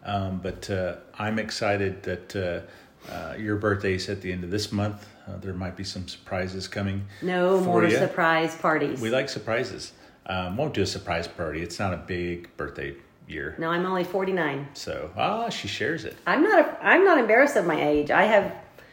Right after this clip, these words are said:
Speaker 1: She doesn't look a day over fifty-six.
Speaker 2: <laughs>
Speaker 1: And <laughs>
Speaker 2: I'm perfectly content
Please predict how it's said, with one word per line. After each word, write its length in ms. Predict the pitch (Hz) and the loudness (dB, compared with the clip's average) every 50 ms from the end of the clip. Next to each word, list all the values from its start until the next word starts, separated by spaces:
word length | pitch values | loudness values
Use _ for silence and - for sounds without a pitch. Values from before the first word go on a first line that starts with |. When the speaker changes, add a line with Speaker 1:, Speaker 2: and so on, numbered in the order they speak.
| - - - - - - | -20 -20 -20 -20 -18 -12
Speaker 1:
She 180 | - - 117 | -6 -2 0
doesn't 440 | 104 120 113 123 113 101 92 - - | 2 2 2 2 0 0 -2 -4 -4
look 180 | 117 120 - - | -2 0 0 2
a 60 | 98 | 2
day 200 | 95 107 104 113 | 4 6 6 6
over 160 | 113 110 107 | 6 4 2
fifty-six. 640 | - - 101 98 - 104 - 95 85 82 - - - 226 185 - - - 135 - | 0 -2 -4 -4 -6 -6 -4 -4 -4 -4 -6 -6 -4 -2 -2 -2 -2 -4 -6 -6
Speaker 2:
<laughs> 300 | - - - - - - | -8 -10 -14 -16 -14 -10
Speaker 1:
And 260 | - 92 90 85 85 - - - - - 135 98 98 - - 190 - - - - | -8 -8 -6 -4 -4 -6 -6 -8 -6 -6 -6 -6 -6 -4 -4 -4 -4 -4 0 2
<laughs> 200 | - - - - - - - 120 - - - - - - - - - - - - - - - - - - - - - - - - - - - - | 2 2 2 0 -2 -2 -2 -2 -2 -4 -8 -6 -6 -6 -6 -10 -14 -14 -14 -14 -16 -18 -20 -18 -16 -14 -12 -10 -10 -10 -10 -10 -12 -10 -2 2
Speaker 2:
I'm 180 | 214 208 208 208 | 2 4 4 6
perfectly 800 | 262 240 233 240 277 262 - - 233 262 269 277 277 - - - - - | 6 6 6 6 4 2 2 4 6 6 6 6 4 0 -6 -12 -6 0
content 640 | - 302 285 269 - - 302 269 247 240 220 - | 4 6 6 6 6 6 6 6 6 6 4 0